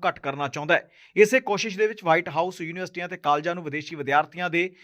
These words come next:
ਦਾਖਲੇ ਨੂੰ ਸੀਮਤ ਕਰਨ ਅਤੇ ਅਮਰੀਕਾ ਤੋਂ ਵੱਧ ਵਿਦਿਆਰਥੀਆਂ ਨੂੰ ਨਾਮਜ਼ਦ ਕਰਨ ਲਈ ਪ੍ਰੇਰਿਤ ਕਰ ਰਿਹਾ ਹੈ। ਬੀਤੇ ਜੂਨ ਮਹੀਨੇ 'ਚ ਅਮਰੀਕੀ ਵਿਦੇਸ਼ ਵਿਭਾਗ ਨੇ ਵੀਜ਼ਾ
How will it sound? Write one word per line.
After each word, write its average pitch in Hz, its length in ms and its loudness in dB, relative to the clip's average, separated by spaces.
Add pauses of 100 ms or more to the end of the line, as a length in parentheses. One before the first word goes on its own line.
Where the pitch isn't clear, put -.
(220)
ਦਾਖਲੇ 190 340 8
ਨੂੰ 220 100 -4
ਸੀਮਤ 196 340 -12
ਕਰਨ 170 280 -4
ਅਤੇ 190 160 -4
ਅਮਰੀਕਾ 151 360 -4
ਤੋਂ 170 140 -14
ਵੱਧ 160 220 0
ਵਿਦਿਆਰਥੀਆਂ 151 480 -6
ਨੂੰ 170 140 -14
ਨਾਮਜ਼ਦ 151 340 -4
ਕਰਨ 160 260 -6
ਲਈ 165 220 -2 (300)
ਪ੍ਰੇਰਿਤ 180 260 4
ਕਰ 139 180 2
ਰਿਹਾ 135 200 0
ਹੈ। - 160 -2 (340)
ਬੀਤੇ 190 300 0
ਜੂਨ 214 200 -4
ਮਹੀਨੇ 214 280 -2
'ਚ 226 80 -6
ਅਮਰੀਕੀ 190 340 -4
ਵਿਦੇਸ਼ 180 320 -4
ਵਿਭਾਗ 180 400 4
ਨੇ 185 220 -4 (280)
ਵੀਜ਼ਾ 190 300 4